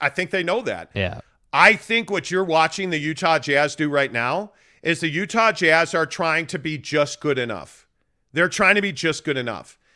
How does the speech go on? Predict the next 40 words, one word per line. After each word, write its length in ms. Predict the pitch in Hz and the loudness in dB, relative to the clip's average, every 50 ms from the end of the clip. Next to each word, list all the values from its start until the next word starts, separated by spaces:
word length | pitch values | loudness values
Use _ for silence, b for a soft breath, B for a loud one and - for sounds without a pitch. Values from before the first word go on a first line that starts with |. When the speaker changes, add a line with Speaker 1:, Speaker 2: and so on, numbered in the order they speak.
| _ _ _ _ _ - 165 | _ _ _ _ _ 0 2
Speaker 1:
And 120 | 170 170 | 4 6
I 160 | 170 180 185 180 | 6 6 6 4
think 340 | - - 208 196 180 - 196 | 2 0 -2 -2 0 0 0
at 120 | 180 - - | 0 2 0
the 80 | 151 | -2
deadline, 480 | 131 160 151 147 135 165 170 185 202 185 | 2 2 2 2 2 2 0 -2 0 0
they're 140 | 170 170 147 | -2 -2 0
gonna 180 | 180 190 180 175 | 0 0 0 0
evaluate 540 | 135 143 151 151 156 156 165 160 156 - | 2 2 2 2 2 2 0 -2 -2 -2
this, 240 | - 151 147 - - | -2 -4 -4 -4 -8
this 260 | - 147 147 156 - | -8 -6 -6 -6 -6
team 240 | - - 156 147 143 151 | -8 -8 -8 -6 -6 -4
again. 340 | 143 202 247 294 165 - - | -4 -4 -4 -4 -4 -4 0
Speaker 2:
What 140 | 131 180 214 | 2 4 4
do 60 | 247 | 4
you 60 | 247 233 | 4 4
think 160 | 254 240 170 | 2 0 2
just 260 | 151 190 185 - - | 2 0 0 0 0
good 100 | 196 180 | -4 -4
enough 300 | 160 147 151 143 131 - | -2 -2 -2 -2 -2 -4
for 80 | - 135 | -6 -6
the 80 | 127 | -6
Utah 300 | 123 123 - - 123 113 | -6 -4 0 2 2 2
Jazz 280 | 107 117 113 104 98 101 | 2 2 0 0 0 -2
is? 300 | 107 92 85 - - - _ _ _ - - _ _ - - _ _ _ _ _ _ _ _ _ _ | -4 -6 -6 -8 -12 -18 _ _ _ -20 -20 _ _ -20 -20 _ _ _ _ _ _ _ _ _ _
Speaker 1:
I 180 | 139 160 196 214 | 2 4 4 4
think, 480 | 220 240 247 240 214 - - - - _ _ _ _ _ _ _ _ _ _ _ _ _ _ _ _ _ _ _ _ _ _ _ - | 4 2 0 0 -2 -6 -14 -20 -20 _ _ _ _ _ _ _ _ _ _ _ _ _ _ _ _ _ _ _ _ _ _ _ 0
I 80 | 202 | 2
mean, 160 | 233 233 226 | 2 4 2
if 120 | 226 - 202 | 0 0 2
you 120 | 269 294 | 0 4
go 140 | 302 320 320 | 4 4 4
to 80 | 311 277 | 4 2
camp 320 | - - 220 220 214 - | -2 -2 -2 -2 -2 -2
with 160 | 202 165 - 156 | -4 -4 -2 -2
what 180 | 175 180 - | -2 -2 -2
you 140 | 165 170 156 | -4 -6 -2
have 280 | 143 165 151 143 120 110 | 2 2 2 2 2 0
right 300 | 120 131 135 139 135 120 | 0 0 0 0 0 -4
now, 280 | 113 95 80 65 - | -8 -8 -10 -12 -18